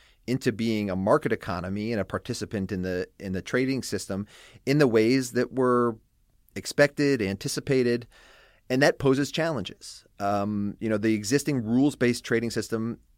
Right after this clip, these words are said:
isn't well designed to deal with centrally planned, um, or non, non-market oriented economies, but, but non-market also in a way that is very different than, you know, say the Soviet Union,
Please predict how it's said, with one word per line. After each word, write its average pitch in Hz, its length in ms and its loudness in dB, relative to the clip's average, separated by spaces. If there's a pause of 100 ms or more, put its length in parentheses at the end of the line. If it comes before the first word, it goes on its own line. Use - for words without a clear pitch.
(140)
isn't 160 340 0
well 107 380 4
designed 101 880 -4
to 113 100 -6
deal 113 380 0
with 104 500 -2 (1500)
centrally 127 400 0
planned, 95 760 -4 (340)
um, 95 480 -4
or 104 240 2
non, 110 500 -2 (300)
non-market 107 640 0
oriented 95 380 -6
economies, 95 580 -12
but, - 380 -6
but 98 280 -6
non-market 127 680 4
also 110 340 -2
in 101 140 -4
a 98 60 -2
way 104 380 -2
that 95 140 -4
is 92 140 -8
very 107 360 -2
different 101 540 -6
than, 90 400 -8
you 90 140 -10
know, 85 80 -10
say 87 160 -8
the 85 100 -10
Soviet 85 440 -6
Union, 131 440 -2